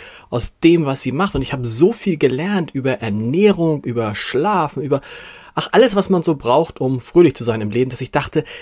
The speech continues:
das wäre auch eine tolle, komprimierte Folge für Entscheider treffen Heider. Und deshalb jetzt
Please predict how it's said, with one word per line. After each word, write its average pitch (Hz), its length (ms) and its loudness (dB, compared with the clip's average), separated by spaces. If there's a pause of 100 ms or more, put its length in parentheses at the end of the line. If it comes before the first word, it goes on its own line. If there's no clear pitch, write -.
(200)
das - 320 -2
wäre 165 200 -2
auch 147 160 -2
eine 135 140 -4 (120)
tolle, 185 360 2 (100)
komprimierte 143 760 0
Folge 104 500 -2
für 110 320 -8
Entscheider 98 680 -10
treffen - 400 -10
Heider. 147 220 2
Und 135 120 0
deshalb 143 260 0
jetzt 202 260 2